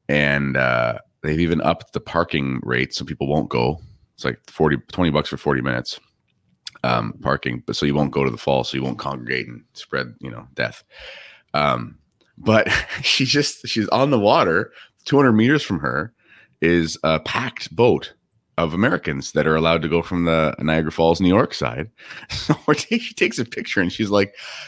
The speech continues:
"Guys, I can see you, like, you're four, <laughs> you're two hundred meters away." It's just getting ridiculous. And, uh, yeah, but it's a good thing though. It's a very smart virus. It doesn't, it doesn't jump,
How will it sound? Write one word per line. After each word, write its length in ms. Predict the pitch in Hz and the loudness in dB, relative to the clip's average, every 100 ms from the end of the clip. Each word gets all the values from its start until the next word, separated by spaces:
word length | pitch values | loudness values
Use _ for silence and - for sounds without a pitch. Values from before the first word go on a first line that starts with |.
| - | -2
"Guys, 420 | 123 123 110 110 | 0 2 2 0
I 140 | - 98 | -2 -4
can 240 | 104 92 | -4 -6
see 280 | - - 120 | -6 -4 -2
you, 380 | 117 87 92 98 | 0 -2 -2 0
like, 240 | 92 95 | 0 2
you're 100 | 98 | -2
four, 320 | - 110 104 | 2 4 4
<laughs> 140 | 120 - | 4 -4
you're 100 | - | -2
two 160 | - 143 | 4 4
hundred 300 | 143 123 - | 6 2 2
meters 400 | 123 120 117 98 | 2 4 4 4
away." 480 | 85 101 104 113 - - - - | 0 0 2 0 -2 -14 -12 -4
It's 160 | 123 | -2
just 200 | 160 - | -2 0
getting 260 | 131 104 85 | 2 4 2
ridiculous. 640 | 73 85 - 76 65 - | -2 -2 -2 -4 -4 -6
And, 280 | 76 71 69 | -6 -4 -4
uh, 180 | 69 65 - _ _ _ _ _ _ | -6 -6 -12 _ _ _ _ _ _
yeah, 80 | - | -12
but 80 | - | -8
it's 80 | - | -6
a 40 | |
good 200 | 90 139 | 0 2
thing 160 | 147 139 | 2 0
though. 80 | 76 | -2
It's 100 | 69 | -2
a 40 | |
very 220 | 73 110 | 0 2
smart 420 | 127 - 104 107 82 | 2 0 2 0 0
virus. 300 | 65 60 76 | -2 -2 -2
It 60 | |
doesn't, 280 | 82 95 101 _ _ | -2 -2 -6 _ _
it 80 | 78 | -4
doesn't 380 | 95 95 110 92 _ | -2 -2 -4 -10 _
jump, 380 | 90 85 - | -6 -6 -8